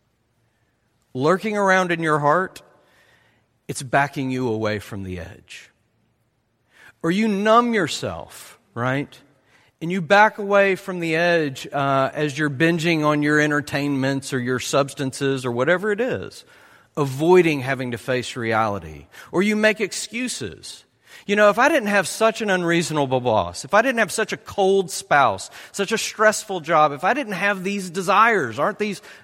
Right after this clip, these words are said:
God's desires that He gave me? And each excuse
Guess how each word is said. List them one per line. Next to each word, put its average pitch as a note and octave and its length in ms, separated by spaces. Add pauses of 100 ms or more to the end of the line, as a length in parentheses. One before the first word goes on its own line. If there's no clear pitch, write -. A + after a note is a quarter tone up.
God's D#3+ 360
desires G#3+ 560
that G#3+ 140
He A3 60
gave A3 300
me? B3 300 (640)
And E3 100
each C4+ 300
excuse G#3 880